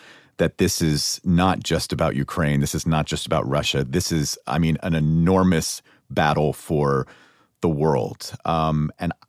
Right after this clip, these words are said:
I don't know how much that argument has, has sunk in or been accepted by, you know, a lot of American voters. Do, do you really think that one speech like this that, you know, sure, was covered, covered by cable news, it was there, but I don't know how many,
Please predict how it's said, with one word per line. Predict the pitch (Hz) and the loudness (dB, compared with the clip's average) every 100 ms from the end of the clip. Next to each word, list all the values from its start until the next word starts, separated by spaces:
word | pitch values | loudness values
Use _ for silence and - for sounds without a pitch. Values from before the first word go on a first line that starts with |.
| - | 2
I | 139 | 4
don't | 196 170 135 | 6 4 4
know | 160 135 80 | 6 6 4
how | - 85 | 0 0
much | 76 73 - - | 0 -2 -4 -6
that | - 80 | -2 0
argument | 80 78 78 71 | 0 0 -2 -2
has, | 76 78 67 - - - - | 0 -2 -2 -6 -8 -10 -4
has | 76 | -4
sunk | - 104 95 87 | -2 -2 -2 0
in | 78 | -2
or | 69 | 0
been | 80 | -2
accepted | 71 - 104 82 73 62 | -2 -2 -2 -2 -2 -2
by, | - 73 76 73 - - _ - | 0 2 2 0 -4 -12 _ -4
you | 85 | 0
know, | 76 | 2
a | |
lot | 80 78 | 2 2
of | 76 | 0
American | 73 69 - 76 | 0 0 0 -2
voters. | 67 71 62 60 - | -2 -2 -2 -6 -6
Do, | - - | -8 -6
do | 101 | 0
you | 151 190 | 2 4
really | 131 156 180 170 139 | 4 4 4 4 2
think | - - 110 92 - | 0 0 2 2 0
that | 87 - - | -2 -2 -14
one | 90 90 104 110 | -6 0 4 4
speech | 104 - 107 95 - | 2 -2 -2 -2 -2
like | 90 82 80 | 0 0 2
this | 82 67 - | 2 0 -2
that, | - 82 - - - _ - | -2 -2 -2 -18 -20 _ 0
you | |
know, | 110 76 | 0 0
sure, | - 117 95 | 0 4 4
was | 73 | 2
covered, | - 110 98 82 - - | 0 0 0 -2 -6 -8
covered | - 90 | -2 0
by | 87 95 | 2 2
cable | 113 110 | 2 4
news, | 110 107 78 | 6 4 4
it | - | 0
was | 80 80 | -2 2
there, | 92 71 53 | 2 2 0
but | 76 | 0
I | 82 | 2
don't | 98 | 2
know | 76 | 0
how | 69 | -2
many, | 67 | -4